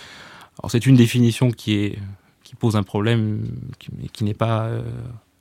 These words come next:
qui n'est plus vraiment opératoire. Et la, les juristes le relèvent régulièrement parce que, avec, euh, là encore, le, le, le développement de nouvelles offres, de nouvelles formes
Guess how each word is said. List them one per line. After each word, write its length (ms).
qui 140
n'est 120
plus 140
vraiment 340
opératoire. 640
Et 40
la, 120
les 180
juristes 340
le 80
relèvent 300
régulièrement 500
parce 220
que, 220
avec, 420
euh, 400
là 420
encore, 500
le, 260
le, 160
le 140
développement 460
de 100
nouvelles 540
offres, 400
de 80
nouvelles 380
formes 420